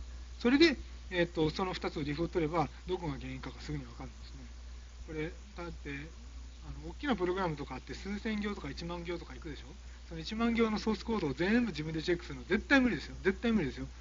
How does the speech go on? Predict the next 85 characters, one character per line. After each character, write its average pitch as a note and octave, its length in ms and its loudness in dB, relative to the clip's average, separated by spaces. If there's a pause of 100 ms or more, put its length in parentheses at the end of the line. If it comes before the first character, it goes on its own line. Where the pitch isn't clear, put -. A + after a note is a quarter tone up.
(160)
天 F#3+ 100 -2
才 F#3+ 140 2
じ F#3 60 2
ゃ F3 40 2
な D#3+ 80 0
き B2+ 60 -4
ゃ - 20 -4
無 C3 100 -4
理 A#2+ 60 -6
で A#2 80 -10
す。 - 100 -10 (520)
で C#4+ 140 6
も、 E3+ 220 2 (320)
リ F3+ 100 0
ビ A#3+ 100 0
ジ C#4 60 2
ョ C#4+ 40 4
ン C#4+ 60 6
二 D#4 80 4
と B3+ 80 6
リ E3 120 4
ビ E3+ 80 2
ジ F3+ 60 -2
ョ F#3 60 -2
ン E3+ 60 -2
三 G3+ 180 -2
っ - 20 -6
て D#3+ 140 -4
い - 20 -2
う C3+ 100 -4
の C3 120 -4
は、 C3+ 120 -4 (320)
そ E3 80 -10
の C#3+ 220 -8
バ F#3+ 160 0
ー - 20 0
ジ A#3+ 60 0
ョ B3 40 4
ン、 B3 260 2 (640)
コ B3 120 4
ミ F4 100 8
ッ F4 60 -8
ト A#3 120 2
す F#3 120 0
る E3 220 2 (140)
頻 B3+ 200 0
度 F#3 80 0
に D3 80 -2
も C3+ 120 -2
よ C#3 80 -6
り C#3 80 -6
ま D#3+ 100 -6
す - 80 -10
け C3 60 -12
ど、 G#3 120 -12
大 G#3+ 80 -6
体 A3 260 -4 (300)
僕 A#3 200 -12
は G3 100 -8
数 - 80 -10 (240)
十 A3+ 160 -4
行 F3 140 -8
と C#3 180 -12
か、 C#3 160 -12 (1080)
下 C4 80 4
手 - 60 -2
す G#3 60 2
る E3 80 2
と - 80 -6
数 E3+ 220 0
行 F3 200 2
書 F3+ 80 0
い F3 60 0
た D#3 100 -6
時 C3+ 120 -8
点 D3 120 -2
で C3 60 -4
コ C#3+ 120 -6
ミ F3 80 -6
ッ - 40 -8
ト D#3 80 -8
し - 60 -8
て C3+ 80 -10
ま B2+ 80 -8
す - 80 -12